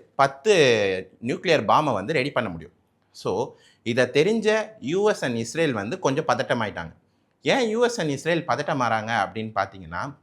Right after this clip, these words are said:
இஸ்ரேல் ஒரு சின்ன நாடு. So, ஈரானுக்கும் இஸ்ரேலுக்கும் தகராறு இருக்குன்றது நமக்கு பல காலமா தெரியும். So, இந்த தகராறுல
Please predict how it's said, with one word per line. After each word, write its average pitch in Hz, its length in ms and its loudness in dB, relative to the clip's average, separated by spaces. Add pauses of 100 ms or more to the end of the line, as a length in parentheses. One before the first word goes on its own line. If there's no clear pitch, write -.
இஸ்ரேல் 208 400 2
ஒரு 147 220 0
சின்ன 165 260 -2
நாடு. 107 260 -4 (300)
So, 120 440 -6
ஈரானுக்கும் 220 760 0
இஸ்ரேலுக்கும் 185 420 -2
தகராறு 156 460 4
இருக்குன்றது 143 440 -4
நமக்கு 131 320 -4
பல 120 200 0
காலமா 139 300 2
தெரியும். 90 300 -12 (380)
So, 110 360 -2
இந்த 120 220 -2
தகராறுல 160 640 4